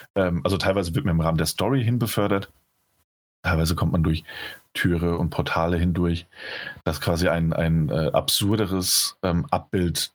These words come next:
der eigentlichen Realität, in der alles ein bisschen anders und verändert ist. Und auch dort gibt's kleinere Rätsel zu lösen. Wenn du auf der einen Seite etwas veränderst, ist es auf der anderen Seite auch verändert.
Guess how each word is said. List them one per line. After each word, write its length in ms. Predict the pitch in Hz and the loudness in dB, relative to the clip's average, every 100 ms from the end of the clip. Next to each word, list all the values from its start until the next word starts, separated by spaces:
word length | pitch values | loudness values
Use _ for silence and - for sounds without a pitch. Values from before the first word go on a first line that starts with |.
| _ | _
der 140 | 80 - | -2 0
eigentlichen 380 | 101 123 110 110 | 2 2 2 0
Realität, 580 | 101 92 92 - 90 | 0 0 0 0 0
in 80 | 90 | 0
der 100 | 82 | 0
alles 200 | 90 90 | 0 2
ein 60 | 85 | 2
bisschen 200 | 90 85 | 2 2
anders 360 | 82 85 80 | 2 2 2
und 120 | - 82 | 0 -2
verändert 400 | - 87 98 82 | 0 2 2 0
ist. 220 | 82 - - - - - - - | -2 -4 -8 -10 -6 -6 -8 -2
Und 100 | 95 | 0
auch 80 | 90 | 0
dort 340 | 101 98 - | 0 -2 -2
gibt's 340 | - 73 - - | -4 0 0 0
kleinere 540 | - 85 92 87 82 | 0 0 0 -2 -2
Rätsel 280 | 87 85 87 | -2 0 0
zu 160 | - | 2
lösen. 320 | 80 80 80 78 | 2 2 2 2
Wenn 100 | 80 | 2
du 260 | 82 80 - - - | 2 0 -6 -18 -8
auf 120 | - | 0
der 120 | - 82 | 2 2
einen 160 | 95 | 2
Seite 300 | 92 90 90 | 0 0 0
etwas 220 | 85 87 - | -2 -2 -2
veränderst, 600 | 90 85 95 90 - - - - _ | 0 2 2 2 -2 -10 -20 -20 _
ist 100 | - | -2
es 100 | 90 | 2
auf 140 | 73 - | 2 0
der 160 | 82 | 0
anderen 300 | 85 92 90 | 2 2 2
Seite 300 | 82 76 73 | 2 0 0
auch 120 | - - | -2 -2
verändert. 480 | - 71 73 80 | 0 2 2 0